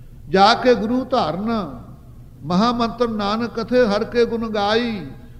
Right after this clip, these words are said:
ਉੱਥੋਂ ਗੁਰਪ੍ਰਸਾਦ ਤੱਕ ਮਹਾਮੰਤਰ ਲੈ ਕੇ ਆਏ। ਗੁਰਪ੍ਰਸਾਦ ਤੱਕ ਨਾਨਕ ਨਾਮ ਨਹੀਂ ਹੈ ਵਿੱਚ,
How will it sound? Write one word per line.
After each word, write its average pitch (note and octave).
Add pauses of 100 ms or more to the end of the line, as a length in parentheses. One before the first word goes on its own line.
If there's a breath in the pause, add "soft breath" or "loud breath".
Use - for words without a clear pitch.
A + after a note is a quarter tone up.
ਉੱਥੋਂ A3+
ਗੁਰਪ੍ਰਸਾਦ G#3+
ਤੱਕ G#3+
ਮਹਾਮੰਤਰ F3+
ਲੈ D#3+
ਕੇ C#3+
ਆਏ। A2 (1400)
ਗੁਰਪ੍ਰਸਾਦ A3+
ਤੱਕ A#3+
ਨਾਨਕ A3
ਨਾਮ A3
ਨਹੀਂ B3
ਹੈ G#3
ਵਿੱਚ, -